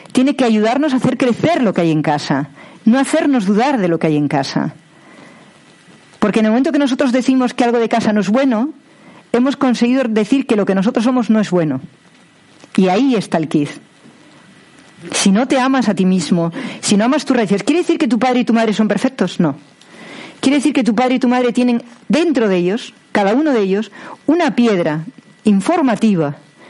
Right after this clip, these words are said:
de tu salvación a la que tienes que acudir. Yo puedo, y estoy segura, porque he estudiado y lo amo,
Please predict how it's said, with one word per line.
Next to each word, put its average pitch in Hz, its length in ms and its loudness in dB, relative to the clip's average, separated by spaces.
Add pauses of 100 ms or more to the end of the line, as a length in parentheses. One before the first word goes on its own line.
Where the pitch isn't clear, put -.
(200)
de 196 160 4
tu 320 200 0
salvación 202 720 0 (460)
a 196 80 0
la 170 100 0
que 170 80 0
tienes 185 260 0
que - 80 -2
acudir. 143 340 -2 (1800)
Yo 269 220 2
puedo, 302 460 0 (380)
y 214 80 4
estoy 208 320 0
segura, 247 520 0 (720)
porque 170 240 0
he 180 80 2
estudiado 208 580 0
y 160 80 0
lo 170 120 2
amo, 208 420 0